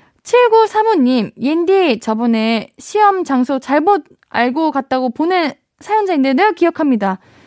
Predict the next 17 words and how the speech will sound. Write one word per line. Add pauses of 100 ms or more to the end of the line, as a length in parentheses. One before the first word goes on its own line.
(340)
그때
주신
핫초코 (300)
친구에게
옌디
자랑하면서
줬네요. (340)
친구도
이제
옌디
가족이
되겠다고
하네요." (160)
<gasps>
어머,
나
맞아요.